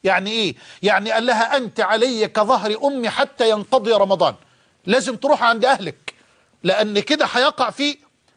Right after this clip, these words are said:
مسألة عظيمة". فجامع امرأته في نهار رمضان وظاهر منها، يعني قال: "أنت علي كظهر أمي، الحقي بأهلك". واستيقظ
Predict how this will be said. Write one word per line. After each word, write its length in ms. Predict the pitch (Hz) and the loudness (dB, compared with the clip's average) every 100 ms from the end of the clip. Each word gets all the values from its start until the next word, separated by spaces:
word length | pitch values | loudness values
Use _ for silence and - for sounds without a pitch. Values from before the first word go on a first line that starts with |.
| _ | _
مسألة 400 | 208 - - 302 | 0 0 2 2
عظيمة". 460 | 226 240 302 262 139 - _ _ _ _ _ _ _ _ 196 165 _ _ _ _ _ _ _ _ _ _ _ _ _ _ - | 4 0 0 -2 -8 -14 _ _ _ _ _ _ _ _ -20 -20 _ _ _ _ _ _ _ _ _ _ _ _ _ _ -4
فجامع 540 | 208 196 262 240 208 | -2 2 0 2 0
امرأته 500 | 220 220 220 262 262 | 0 -2 -2 0 -2
في 160 | - 233 | -2 -4
نهار 220 | 220 262 | 0 0
رمضان 520 | 233 220 214 254 277 - _ | 2 2 2 2 0 -6 _
وظاهر 680 | 196 208 208 254 202 240 226 | 0 2 2 2 2 0 0
منها، 440 | 247 285 240 302 - | -2 -4 -2 -2 0
يعني 280 | 202 190 214 - - | -2 -2 -8 -12 -2
قال: 220 | 254 254 | 0 2
"أنت 340 | 226 254 254 220 | 2 0 -4 -2
علي 260 | 208 262 | 2 2
كظهر 440 | 247 233 254 240 269 | 0 0 0 0 -2
أمي، 260 | 254 254 | -4 -4
الحقي 380 | 262 - 262 269 | -4 -2 -4 -2
بأهلك". 540 | 233 262 180 135 - - _ _ _ _ _ _ _ _ _ _ _ _ _ _ _ _ _ | -2 -2 -2 -8 -14 -20 _ _ _ _ _ _ _ _ _ _ _ _ _ _ _ _ _
واستيقظ 560 | 160 - 233 220 202 | -2 0 0 2 -2